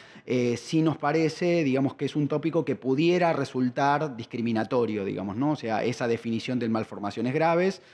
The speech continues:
y redi ha planteado dar, digamos, una definición más específica o más clara sobre, sobre esa cuestión, digamos. Este, también la legislación argentina en materia, en las leyes,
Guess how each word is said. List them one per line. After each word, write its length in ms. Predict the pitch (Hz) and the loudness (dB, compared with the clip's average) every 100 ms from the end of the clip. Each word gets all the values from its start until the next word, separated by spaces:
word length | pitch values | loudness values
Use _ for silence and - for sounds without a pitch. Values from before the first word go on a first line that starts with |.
| - _ | -20 _
y 220 | 135 143 | 2 2
redi 360 | 139 143 147 143 | 4 4 4 4
ha 160 | 135 - | 2 2
planteado 800 | 135 127 123 135 139 143 143 | 0 2 0 2 2 2 0
dar, 380 | 127 131 139 - - | 0 0 -2 -6 -18
digamos, 300 | 107 123 135 | -6 -4 -2
una 100 | 123 | 0
definición 460 | 120 120 120 110 123 | 0 0 -2 0 0
más 240 | 117 120 | 0 -2
específica 720 | 127 - 101 127 120 127 113 120 | -6 -10 -8 -6 -4 -4 -2 -2
o 60 | |
más 180 | 110 110 | -2 -4
clara 340 | - 120 120 117 | -2 0 0 -2
sobre, 520 | 113 98 92 95 92 _ - _ | -4 -6 -4 -6 -8 _ -20 _
sobre 320 | - 113 110 | -10 -2 0
esa 160 | 113 113 | -2 -4
cuestión, 420 | 104 95 101 85 | -10 -12 -8 -6
digamos. 380 | 92 50 - - | -6 -6 -10 -14
Este, 360 | - - - - _ - _ _ _ _ | -20 -20 -20 -20 _ -20 _ _ _ _
también 260 | 131 139 156 | 0 4 4
la 80 | 156 | 4
legislación 500 | 147 143 135 139 156 | 2 2 2 2 2
argentina 520 | 151 143 143 156 156 | 2 0 0 2 4
en 60 | |
materia, 920 | 135 127 135 135 131 127 120 117 113 117 | 2 2 0 2 2 2 2 0 -2 -2
en 500 | - 113 110 113 113 | -4 -2 -2 -2 -4
las 120 | 113 | 0
leyes, 460 | 139 156 139 - | 0 0 -2 -4